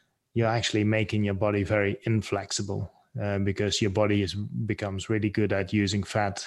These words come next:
really poor at using carbohydrate. Same thing that would happen if you, if you always were on a high carb diet, you become pretty inflexible. We, we said earlier, we, you become very dependent on carbohydrate.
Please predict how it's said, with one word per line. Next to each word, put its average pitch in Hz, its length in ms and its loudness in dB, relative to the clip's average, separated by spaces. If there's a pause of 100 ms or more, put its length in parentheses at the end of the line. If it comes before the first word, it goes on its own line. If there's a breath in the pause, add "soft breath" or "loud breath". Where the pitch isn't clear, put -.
really 98 360 0
poor 98 540 0
at 95 180 -6
using 95 300 -2
carbohydrate. 98 800 -6 (440 loud breath)
Same 113 300 2
thing 107 220 0
that 98 160 2
would 101 140 0
happen 107 420 2
if 101 180 -2
you, 107 240 2 (200)
if - 120 -14
you 120 120 2
always 113 520 4
were 104 180 2
on 101 140 0
a 98 120 -2
high 107 300 2
carb 110 360 2
diet, 101 480 2 (100)
you 107 180 0
become 104 520 -2 (460 soft breath)
pretty 107 360 0
inflexible. 101 960 -4
We, 107 200 -2
we 104 180 -2
said 104 240 -2
earlier, 101 360 2
we, 104 120 4
you 104 160 0
become 101 340 -2
very 104 200 0
dependent 104 680 0
on 90 80 -10 (320)
carbohydrate. 101 760 -2